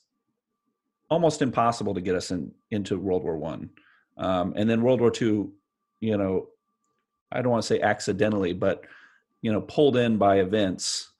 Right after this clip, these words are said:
Um, so I guess my question is, and it's kind of connected to this, um, why, why do you think it's important, uh, to remember, uh,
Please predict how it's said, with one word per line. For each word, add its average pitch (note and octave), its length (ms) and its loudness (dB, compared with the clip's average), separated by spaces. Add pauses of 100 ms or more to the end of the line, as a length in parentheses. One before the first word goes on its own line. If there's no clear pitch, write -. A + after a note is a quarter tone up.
(560)
Um, A2 520 0
so D3 300 2
I C#3 100 2
guess F#3+ 220 0
my E3+ 80 2
question A2+ 840 -2
is, A2 580 2
and A2+ 220 -2
it's G#2+ 120 -8
kind C3+ 180 -2
of A#2 100 -6
connected G#2+ 460 -4
to G2 100 -4
this, F2+ 460 -2
um, F#2 320 -6
why, C3+ 480 2
why C3 200 2
do C3 100 -2
you A#2 200 0
think G#2 260 -4
it's G2+ 140 -6
important, F#2+ 540 -4 (460)
uh, F#2+ 120 -4
to G#2 160 -4
remember, F#2+ 540 -2 (380)
uh, F2+ 300 -2